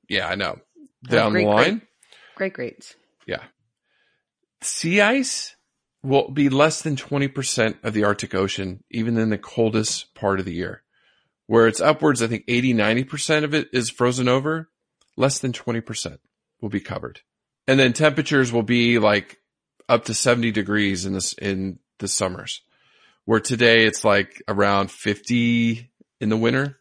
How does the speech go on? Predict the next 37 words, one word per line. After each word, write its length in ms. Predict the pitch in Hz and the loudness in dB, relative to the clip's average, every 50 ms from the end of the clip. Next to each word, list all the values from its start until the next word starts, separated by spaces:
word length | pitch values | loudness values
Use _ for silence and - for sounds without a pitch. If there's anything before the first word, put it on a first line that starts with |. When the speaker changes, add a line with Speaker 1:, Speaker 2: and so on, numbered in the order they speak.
| _ - | _ -6
Speaker 1:
i-, 140 | 107 104 - | -6 -6 -4
is 240 | - 104 92 92 98 | -4 -6 -6 -6 -6
a 60 | 104 | -8
high. 400 | 95 - 101 98 98 107 139 156 - _ _ _ _ - - - - _ _ _ _ | -4 -2 0 2 2 2 0 -2 -6 _ _ _ _ -20 -20 -20 -20 _ _ _ _
So 200 | - - 104 104 | -4 0 4 4
Speaker 2:
You 40 | 107 | 4
Speaker 1:
you're 80 | 110 113 | 4 4
Speaker 2:
mean, 80 | 170 156 | 2 0
Speaker 1:
talking 220 | 139 123 - 110 | 0 0 0 0
a 100 | 101 95 | 0 0
Speaker 2:
you 60 | 95 104 - - - - | -2 -4 -8 -16 -20 -18
Speaker 1:
huge 360 | - - 151 147 147 147 - | -8 -4 -2 0 2 2 2
Speaker 2:
mean 100 | 175 160 151 | 2 0 2
the 60 | 147 | 4
Speaker 1:
drastic 340 | - 104 104 151 143 127 - | 4 4 4 2 0 0 -2
Speaker 2:
sum-, 80 | 165 | -2
it's 160 | 147 110 - | -2 -2 -6
Speaker 1:
increase. 160 | 104 - - - | -10 -12 -12 -6
Speaker 2:
fifty 340 | - 185 180 - - 175 160 | -4 -4 -4 -2 -2 -2 0
in 40 | 147 | 0
the 60 | 139 | 0
summer. 480 | - - - 143 139 139 131 143 139 - _ _ _ _ _ _ _ _ _ _ _ _ _ _ _ | -2 -4 -6 -6 -6 -6 -8 -10 -12 -14 _ _ _ _ _ _ _ _ _ _ _ _ _ _ _
Speaker 1:
Yeah, 240 | - 117 107 87 92 - - _ | 0 2 2 2 0 -6 -14 _
today. 400 | - 120 107 98 - - - - _ _ _ _ _ _ _ _ _ | -4 -2 0 0 -2 -2 -8 -12 _ _ _ _ _ _ _ _ _
And 140 | - 110 110 | -2 -2 -2
it 60 | 110 | -2
could 100 | - 117 | -2 -2
be 80 | 120 113 | -2 -2
as 80 | 107 | -2
high 160 | 120 117 120 113 | 2 2 2 2
as 80 | 107 - | 2 2
seventy 320 | - 113 104 104 101 101 | 2 2 2 2 0 -4
degrees 520 | 87 90 85 95 92 87 - - - - - - | -4 -6 -6 -8 -8 -8 -8 -10 -12 -14 -12 -12
is 200 | 95 95 - - | -12 -10 -8 -8
what 120 | 92 - | -8 -8
they're 80 | - 92 | -8 -10
predicting 560 | - - 90 85 92 - - 82 95 98 98 | -10 -10 -8 -8 -8 -10 -10 -14 -14 -14 -16